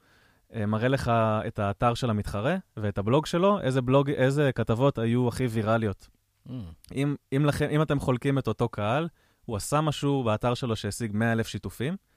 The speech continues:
Speaker 2: מהמם.
Speaker 1: משהו שם עבד טוב.
Speaker 2: אוקיי.
Speaker 1: יכול לתת לך הרבה השראה. אמ, אז יש עוד הרבה כלים, אבל, אבל פשוט להכיר, להכיר מה הם עושים במרקטינג, זה גם משהו חשוב.
Speaker 2: זהו, בכלל, כל, אתה אומר, כאילו, מעבר ללהכיר את המתחרים שלך, להכיר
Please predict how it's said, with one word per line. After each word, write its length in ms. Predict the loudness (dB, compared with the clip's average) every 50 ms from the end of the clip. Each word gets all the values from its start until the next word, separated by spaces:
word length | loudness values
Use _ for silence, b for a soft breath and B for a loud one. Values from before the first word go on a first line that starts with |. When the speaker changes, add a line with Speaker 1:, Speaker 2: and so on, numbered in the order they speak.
| B B B B
Speaker 2:
מהמם. 220 | -18 -16 -16 -14 -4
Speaker 1:
משהו 280 | 0 0 0 2 0 0
שם 160 | 2 2 2
עבד 240 | 4 4 4 2 4
טוב. 280 | 2 -2 -2 -2 -6 -12 _ _ _ b b b b b b b b _ -16
Speaker 2:
אוקיי. 240 | -16 -14 -14 -14 -16 -14 -12
Speaker 1:
יכול 140 | -2 -2 -2
לתת 180 | 0 0 -2 -2
לך 80 | 0
הרבה 220 | -2 0 2 2 2
השראה. 300 | 2 0 -2 -2 -2 -2 -4 _ _ _ _ _ _ _ _ _ _ _ _ _ -16 -10
אמ, 280 | -6 -4 -2 -2 0 0
אז 100 | 2 2
יש 120 | 2 0
עוד 120 | 2 2
הרבה 180 | 2 4 2 2
כלים, 320 | 2 2 2 2 2 2
אבל, 360 | 0 2 2 2 2 2 0 0
אבל 180 | 0 0 -2
פשוט 280 | -2 -4 -4 -4 -2 0
להכיר, 360 | 0 0 0 0 -4 -4 -2
להכיר 380 | -2 -2 -2 -2 -4 -4 -4 -4
מה 160 | -2 0 0 0
הם 60 | 0
עושים 240 | -2 -2 -2 -4 -2
במרקטינג, 500 | 0 -2 -2 -2 -4 -6 -8 -6 -6 -4
זה 80 | -4
גם 120 | -4 -4 -6
משהו 180 | -6 -8 -10
חשוב. 280 | -14 -14 -12 -12 -14 -14 _ _ -10
Speaker 2:
זהו, 220 | -6 -6 -4 -6
בכלל, 280 | -6 -10 -10 -8 -8 -8
כל, 220 | -4 -4 -4 -4 -6 -8 -16 -20 -20 -18 -18
אתה 140 | -12 -10 -8
אומר, 140 | -6 -6 -6
כאילו, 400 | -6 -6 -4 -4 -4 -4 -6 -8
מעבר 340 | -8 -8 -6 -4 -4 -4 -4
ללהכיר 420 | -4 -4 -6 -8 -8 -6 -8 -6
את 80 | -6 -6
המתחרים 360 | -8 -8 -8 -8 -8 -8 -8
שלך, 200 | -10 -12 -12 -10
להכיר 480 | -10 -12 -10 -8 -8 -8 -8 -8 -10